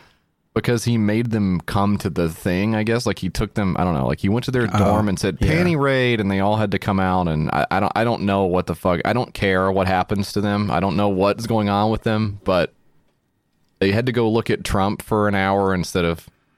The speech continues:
Speaker 1: blowing someone up somewhere else. I think maybe they're okay.
Speaker 2: <laughs>
Speaker 1: I don't know. I think it's fine.
Speaker 2: Took, took time off from my murder simulator to come here. It's flying
Speaker 1: Yeah.
Speaker 2: fucking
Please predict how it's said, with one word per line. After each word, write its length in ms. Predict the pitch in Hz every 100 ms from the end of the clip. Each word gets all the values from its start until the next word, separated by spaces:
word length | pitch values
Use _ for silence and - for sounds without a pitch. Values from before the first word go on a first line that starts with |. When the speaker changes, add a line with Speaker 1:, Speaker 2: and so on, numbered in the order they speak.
| _ -
Speaker 1:
blowing 360 | 92 90 92 104
someone 340 | 101 92 82
up 200 | 78 -
somewhere 360 | - 87 85 85
else. 240 | 85 -
I 80 | 95
think 180 | 143 -
maybe 320 | 92 95 104
they're 260 | 101 107 107
okay. 420 | 117 110 104 113
Speaker 2:
<laughs> 60 | 110 147 - - 143 - - - - _ -
Speaker 1:
I 80 |
don't 200 | 101 107
know. 240 | 95 95 101
I 80 | 95
think 180 | 113
it's 160 | 123 -
fine. 400 | - 90 95 104
Speaker 2:
Took, 300 | 160 156 _
took 160 | 170 156
time 260 | 143 147
off 140 | 139 131
from 120 | 127
my 120 | 107
murder 400 | 95 107 131 92
simulator 680 | - 90 90 87 90 90 87
to 80 | 104
come 220 | - 98
here. 240 | 95 92
It's 120 | 95
flying 300 | - 113 110 120
Speaker 1:
Yeah. 240 | 113 -
Speaker 2:
fucking 320 | 90 98 107